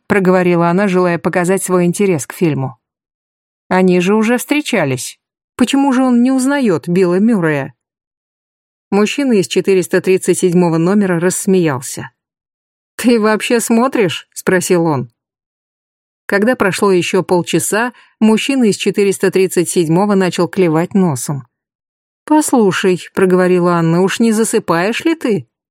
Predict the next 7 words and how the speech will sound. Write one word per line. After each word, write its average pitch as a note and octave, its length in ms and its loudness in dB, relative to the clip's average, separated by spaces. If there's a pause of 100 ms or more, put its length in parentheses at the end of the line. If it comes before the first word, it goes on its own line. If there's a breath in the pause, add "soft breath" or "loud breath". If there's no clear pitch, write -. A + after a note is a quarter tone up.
(100)
после B3+ 300 0
всех A#3+ 260 -4
твоих A3 300 0
хвалебных G#3+ 520 0
слов A3+ 320 -2
Биллу F#3+ 380 2
Мюррею?» D3+ 640 0